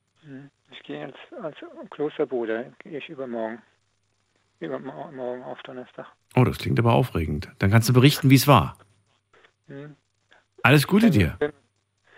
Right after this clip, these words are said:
Speaker 1: ich kenne nämlich solche Filme wie von Sean Connery. In dem, in dem
Speaker 2: Im Namen der Rose?
Speaker 1: Im Namen der Rose.
Speaker 2: Ja,
Speaker 1: Ja.
Speaker 2: der war gut. Ja, auch generell Sean Connery, großartiger Schauspieler. Ich glaub, der ist schon
Speaker 1: Hm.
Speaker 2: von uns gegangen, wenn ich mich nicht irre.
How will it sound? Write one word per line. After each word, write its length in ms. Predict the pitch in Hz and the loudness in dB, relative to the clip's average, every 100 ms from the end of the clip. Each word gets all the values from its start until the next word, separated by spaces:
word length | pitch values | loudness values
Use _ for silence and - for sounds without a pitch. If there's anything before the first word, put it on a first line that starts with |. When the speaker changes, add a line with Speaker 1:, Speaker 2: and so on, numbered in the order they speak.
| - | -20
Speaker 1:
ich 80 | _ | _
kenne 100 | 156 | -10
nämlich 160 | 147 131 | -8 -10
solche 200 | 147 135 - | -12 -12 -8
Filme 260 | 156 147 139 | -8 -8 -12
wie 100 | 131 | -10
von 340 | 147 139 135 _ _ _ _ - | -10 -10 -14 _ _ _ _ -14
Sean 160 | 135 | -10
Connery. 640 | 131 160 156 127 117 117 180 285 208 156 | -6 -4 -6 -8 -8 -8 -12 -16 -18 -18
In 80 | 135 | -18
dem, 120 | 139 120 - _ | -18 -20 -20 _
in 60 | - | -16
dem 80 | - | -2
Speaker 2:
Im 60 | 101 | 4
Namen 280 | 110 123 131 | 8 8 8
der 100 | 117 | 8
Rose? 460 | 123 151 160 208 - _ _ _ | 8 6 4 2 -2 _ _ _
Speaker 1:
Im 120 | 139 | 0
Namen 200 | 135 135 | 0 2
der 100 | 127 | 0
Rose. 420 | 123 131 120 110 | 2 -2 -4 -4
Speaker 2:
Ja, 60 | - | 4
Speaker 1:
Ja. 300 | 101 90 71 | 4 4 2
Speaker 2:
der 140 | 69 69 | -4 -6
war 120 | 73 | -6
gut. 360 | - 73 - - _ _ - _ - - - | -4 -6 -6 -16 _ _ -20 _ -20 -16 -4
Ja, 200 | 82 - - - | -4 -4 -6 -2
auch 160 | 95 | 2
generell 360 | - 98 95 104 | 6 6 8 6
Sean 180 | 101 92 | 6 4
Connery, 360 | 98 90 85 | 6 4 4
großartiger 540 | 85 90 90 80 78 73 | 2 0 2 2 0 -2
Schauspieler. 600 | - 80 - 78 71 92 _ _ _ | -4 -4 -2 -4 -4 -8 _ _ _
Ich 60 | - | 4
glaub, 160 | 110 | 6
der 140 | 135 113 | 6 6
ist 60 | |
schon 100 | 127 | 4
Speaker 1:
Hm. 60 | 117 | 6
Speaker 2:
von 120 | 131 | 6
uns 160 | 113 - | 6 4
gegangen, 300 | 90 85 80 | 0 2 2
wenn 80 | |
ich 100 | 78 | 0
mich 100 | 80 | 0
nicht 200 | 76 73 | -4 -4
irre. 260 | 78 78 | -6 -6